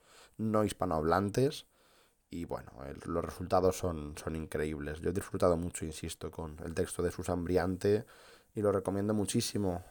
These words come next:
Así que, por favor, el mercado se pregunta, pues ahora toca darle respuesta. Toca darle respuesta a esta obra que, que para quien la está disfrutando ya, pues solo,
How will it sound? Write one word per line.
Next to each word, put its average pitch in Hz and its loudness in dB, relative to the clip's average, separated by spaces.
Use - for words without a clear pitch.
Así 90 -4
que, 104 2
por 110 2
favor, 101 6
el 98 -4
mercado 101 6
se 107 2
pregunta, 104 6
pues 82 -8
ahora 90 -2
toca 101 4
darle 101 8
respuesta. - 2
Toca 90 -6
darle 92 0
respuesta 90 -4
a 95 2
esta 92 -2
obra 92 2
que, 80 -2
que 92 -4
para 92 4
quien 90 0
la 87 6
está 104 6
disfrutando 104 2
ya, 90 4
pues - -6
solo, 90 0